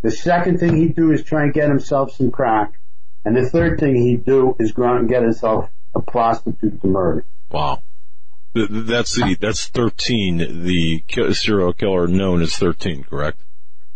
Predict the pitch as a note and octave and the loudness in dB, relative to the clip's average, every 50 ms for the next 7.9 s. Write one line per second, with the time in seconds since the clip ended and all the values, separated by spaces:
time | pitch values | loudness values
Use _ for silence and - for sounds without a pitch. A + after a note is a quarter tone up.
0 | - - - A#2 A2 - - - D#3+ E3 F3 E3 - - E3 D3+ D3 C#3+ C#3+ D#3 | -4 -2 0 0 0 0 0 0 2 2 2 2 2 2 2 2 2 4 4 4
1 | D#3+ D#3 D3 C#3 B2 A#2 - - - - - - - - - - - C#3+ C3+ B2+ | 2 2 2 2 2 2 0 0 -2 -4 -4 -4 -4 -4 -4 -2 0 0 0 0
2 | A#2 - C3 B2+ B2 B2+ B2+ B2+ B2 B2 A#2+ - - - A#2+ A#2 A2+ A#2 B2+ B2+ | 0 0 0 2 2 2 2 2 2 2 0 0 -2 -2 0 2 2 2 2 2
3 | B2+ B2 A#2+ A2+ A#2 B2 A#2 A2 - - - - - B2+ B2+ B2 B2+ B2 B2 - | 2 2 2 2 2 2 2 0 0 -2 -4 -4 -2 0 2 2 2 2 2 0
4 | A#2+ G#2+ B2+ B2+ B2 A#2 A#2 A#2 A#2 A2+ G#2+ G#2+ - - G2+ F#2+ F#2 F2 - - | 0 0 2 2 2 2 2 2 2 2 0 -2 -2 -2 0 0 0 0 -2 -2
5 | - - - - - - - - - - - - - - - - - - - - | -2 -2 -2 -4 -4 -4 -4 -4 -4 -4 -4 -4 -4 -4 -4 -4 -4 -4 -4 -2
6 | - A#2+ A#2 A2+ A2 A2+ A2 - A#2 A2+ A2+ A#2 A#2 A2 G#2+ - A#2 A#2 G2 G2+ | -2 -2 0 0 0 -2 -2 -2 0 0 0 2 0 0 0 0 0 -2 0 0
7 | - A2+ G#2 G2+ F#2+ F2 - - G#2 G2+ G2 G2 F#2 F2+ F2+ E2+ D#2+ - | 0 0 0 0 0 0 0 0 0 0 0 2 2 2 2 2 0 0